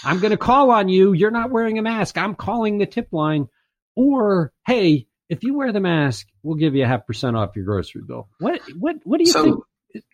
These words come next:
Speaker 1: Go
Speaker 2: so
Speaker 1: ahead.
Speaker 2: I, like, honestly, like, the idea of using cares Act <laughs> money, money to give to stores to entice people to do the right thing seems a little weird.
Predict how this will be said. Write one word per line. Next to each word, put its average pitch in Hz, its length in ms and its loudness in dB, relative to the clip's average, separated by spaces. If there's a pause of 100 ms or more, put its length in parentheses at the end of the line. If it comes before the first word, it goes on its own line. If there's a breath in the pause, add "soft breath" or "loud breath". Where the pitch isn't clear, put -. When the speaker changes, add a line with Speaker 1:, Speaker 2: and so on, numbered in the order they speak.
(480)
Speaker 1:
Go - 60 -6
Speaker 2:
so 160 220 0
Speaker 1:
ahead. 208 360 4
Speaker 2:
I, - 40 -6
like, 113 320 2
honestly, 139 500 4
like, 101 240 2
the 113 160 4
idea 117 480 4
of 101 160 2
using 101 320 4
cares 98 500 -2
Act 110 280 0
<laughs> 117 80 4
money, - 260 2
money 113 520 4
to 107 140 -4
give 104 280 -2
to 101 120 -10
stores 101 640 -4
to 95 160 -6
entice 92 380 -6
people 101 320 -6
to 98 80 -2
do 92 160 -2
the 87 100 -2
right 78 300 -12
thing 95 360 -4
seems 90 280 -6
a 87 60 -8
little 85 280 -10
weird. 87 380 -10